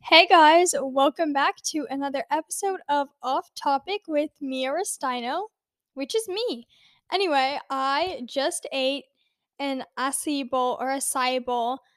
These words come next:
I don't really know how to say it, yet I have one almost every single day. They're literally my favorite things in the entire world,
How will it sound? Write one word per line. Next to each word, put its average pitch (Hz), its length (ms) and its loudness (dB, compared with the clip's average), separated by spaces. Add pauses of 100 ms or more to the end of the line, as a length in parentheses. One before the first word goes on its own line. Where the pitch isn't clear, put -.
(220)
I 285 100 2
don't 440 200 2
really 453 260 -2
know 349 80 2
how 349 80 -2
to 349 100 2
say 269 400 0
it, 294 140 -4
yet 262 400 -2
I 254 80 -4
have 240 400 -4
one 277 200 -2
almost 262 440 -6
every 247 180 -2
single 269 300 -4
day. 240 380 -6 (440)
They're 285 180 2
literally 294 520 0
my 294 340 -4
favorite 285 400 -2
things 277 240 -4
in 285 140 -4
the 302 100 -4
entire 302 580 -2
world, 262 440 -6